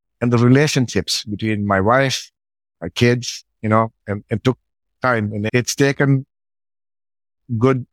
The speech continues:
eight to ten years of, you know, slowly building that up, where now they've kind of slowly accepted who I am, my change, all of the above, right? Uh, because I, I think when my daughter came to me one time and said, "Dad, you know, you've never apologized for what happened,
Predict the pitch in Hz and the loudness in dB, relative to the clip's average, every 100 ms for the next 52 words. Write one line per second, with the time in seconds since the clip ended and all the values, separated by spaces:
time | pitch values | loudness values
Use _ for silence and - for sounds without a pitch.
0 | _ _ _ _ 123 120 - - 131 127 | _ _ _ _ 0 2 2 0 2 4
1 | 127 110 110 - 117 107 107 - 123 120 | 4 2 0 -2 0 0 0 0 2 2
2 | 110 110 120 117 110 107 - 120 - _ | 2 4 4 4 4 0 2 -2 -2 _
3 | _ 110 113 107 117 120 110 113 127 - | _ 0 2 2 2 2 2 4 2 2
4 | 127 120 - - 123 120 113 110 - 113 | 0 0 -2 0 2 4 2 -2 -2 -2
5 | - 110 - _ _ _ _ _ _ _ | 0 -2 -2 _ _ _ _ _ _ _
6 | - 156 151 131 123 120 110 107 - 147 | 0 4 4 4 2 2 2 2 2 2
7 | 127 123 120 - - _ _ _ - 123 | 2 2 -2 -8 -14 _ _ _ 0 2
8 | 127 107 87 92 71 - 107 120 - _ | 2 2 2 0 -4 -2 0 0 -4 _
9 | _ 110 113 113 117 104 - 117 - 110 | _ -2 0 0 0 0 0 -2 0 -2
10 | 131 120 117 110 101 104 113 120 110 104 | 0 2 2 2 0 2 2 2 -2 0
11 | 98 98 95 95 95 95 95 95 92 92 | 0 0 0 -2 0 -2 -2 -6 -4 -6
12 | - 95 104 104 104 101 95 104 101 104 | -6 -2 0 0 -2 -2 0 0 0 2
13 | 104 95 104 101 98 98 101 95 95 104 | 2 2 2 2 0 0 0 0 0 -2
14 | - 95 92 | -2 -10 -10